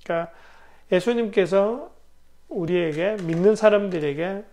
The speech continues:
성령을 주신다고 그러시죠. 그죠? 우리가 예수님을 진정으로 영접하고 구원받으면 구원의 담보로, 구원의 증표로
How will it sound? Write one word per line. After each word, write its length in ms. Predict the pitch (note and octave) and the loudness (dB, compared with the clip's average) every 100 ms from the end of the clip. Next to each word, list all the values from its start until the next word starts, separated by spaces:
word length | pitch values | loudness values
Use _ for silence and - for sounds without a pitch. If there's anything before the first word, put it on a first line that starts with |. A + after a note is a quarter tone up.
| - | -20
성령을 680 | - G3 G3+ G#3 G#3 F#3 | -10 -6 -4 -2 -2 -4
주신다고 560 | D3 C#3+ - D#3 D#3 C#3 | -8 -14 -14 -10 -8 -8
그러시죠. 680 | C#3+ C#3 - - - G3 F3 - - - - | -10 -12 -14 -16 -8 -8 -8 -18 -20 -20 -16
그죠? 360 | E3+ D#3+ G#3 - | -10 -10 -10 -10
우리가 440 | F3 E3+ F#3 F#3+ - - - - - - | -6 -2 -2 -2 -6 -20 -20 -20 -20 -14
예수님을 540 | E3 - F#3+ F#3 F3+ E3+ | -12 -6 -4 -2 -4 -6
진정으로 840 | - D#3 E3 F3+ F3 D#3+ E4+ F#4+ - - D#4 E4 - - E4+ D4 G4 - - - | -8 -6 -4 -4 -4 -6 -8 -14 -18 -20 -20 -20 -20 -20 -16 -16 -18 -20 -16 -6
영접하고 960 | E3 E3+ F3+ F3+ E3+ D3+ E3+ G3+ A#3 - | -4 -2 -4 -4 -6 -4 -4 -8 -10 -10
구원받으면 920 | F3+ E3+ E3 D#3 D3+ D#3 F3 F#3 D#3+ - - - - - - | -6 -4 -4 -6 -6 -6 -6 -8 -10 -18 -20 -20 -20 -20 -12
구원의 680 | - E3+ G3 G3 G3 A3 - - | -4 2 4 2 0 -4 -8 -12
담보로, 720 | D3+ C#3+ C#3+ E3 D3+ D#3+ - - | -10 -8 -2 0 0 -4 -10 -20
구원의 460 | - D#3+ E3 E3+ D#3+ | -8 -4 -2 -2 -6
증표로 680 | - D#3+ D#3 - D3 D#3 G3+ | -10 -12 -10 -8 -6 -6 -8